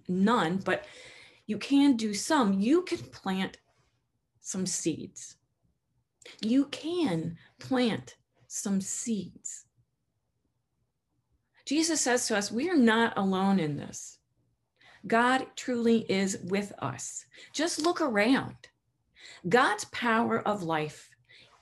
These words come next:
surrounds us. God's kingdom surrounds us in the mystery and the miraculous ways in which nature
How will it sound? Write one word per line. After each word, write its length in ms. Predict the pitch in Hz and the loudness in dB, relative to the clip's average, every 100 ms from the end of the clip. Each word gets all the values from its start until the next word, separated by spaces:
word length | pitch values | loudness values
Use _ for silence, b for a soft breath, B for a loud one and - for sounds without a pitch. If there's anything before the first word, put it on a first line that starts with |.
| b | b
surrounds 800 | - 254 226 202 208 226 226 - | -4 0 2 4 4 4 2 -2
us. 400 | - - - - _ _ _ _ _ _ B B | -8 -10 -16 -18 _ _ _ _ _ _ B B
God's 280 | 226 226 - | 2 2 -2
kingdom 540 | - 302 302 262 196 | -4 0 4 4 2
surrounds 640 | 190 220 202 214 254 269 | 0 0 4 4 4 2
us 180 | 190 175 | 0 -2
in 200 | - 196 | 2 2
the 60 | 190 | 4
mystery 920 | 190 226 262 - 196 165 151 151 170 165 B | 6 4 2 -2 -2 0 0 -2 -6 -10 B
and 160 | - 220 | 0 4
the 80 | 220 | 4
miraculous 1040 | 214 214 208 220 269 - 202 170 165 165 | 2 2 2 2 2 0 -2 2 0 -2
ways 480 | 185 214 247 202 190 | 2 4 4 4 2
in 160 | 190 185 | -2 -2
which 280 | 185 180 | -4 -2
nature 800 | 196 190 208 247 - 165 147 156 | 2 2 2 0 -2 -2 -2 -6